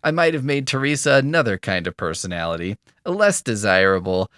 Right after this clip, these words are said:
and troubled kind of girl, which would satisfy certain critics. But then people would come at me with a noose, complaining, 'This was our only <laughs> chance to see a super powerful girl in action, and you messed up. Why didn't you give us a lovable, inspiring Teresa?'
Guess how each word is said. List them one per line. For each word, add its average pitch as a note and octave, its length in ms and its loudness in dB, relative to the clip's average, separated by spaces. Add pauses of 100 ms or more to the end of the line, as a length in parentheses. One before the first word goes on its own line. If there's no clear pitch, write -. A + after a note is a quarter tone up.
(140)
and G2+ 160 -4
troubled A#2 420 -2
kind F#2+ 280 0
of F#2 100 -6
girl, G2 340 0
which D3+ 220 -4
would G3 140 -4
satisfy B2 580 0
certain - 380 -6
critics. A2 440 -6 (320)
But A3+ 140 -4
then C#4+ 220 -2
people A#3+ 340 -4
would F3 160 0
come F#3+ 240 0
at F3+ 120 -2
me E3+ 180 -2
with D3+ 180 -2
a A2 100 0
noose, A#2+ 420 -2
complaining, G2+ 680 -4 (220)
'This A#3 180 -4
was G3 140 0
our D3 100 6
only G#3+ 260 4
<laughs> - 0 -
chance F#3+ 600 2
to D3 100 -4
see C#3 180 -2
a C3+ 60 2
super G3 400 -4
powerful E3 480 0
girl C3 380 4
in A#2+ 180 2
action, C#3 400 0
and B2+ 160 -2
you A#2+ 80 0
messed C#3 420 -2
up. A2+ 200 2 (460)
Why G3+ 180 4
didn't G#3 160 -2
you G#3+ 100 -2
give G3 220 2
us G3+ 180 2
a F#3 80 4
lovable, F#3+ 560 2
inspiring F#3+ 720 2
Teresa?' F2+ 680 -2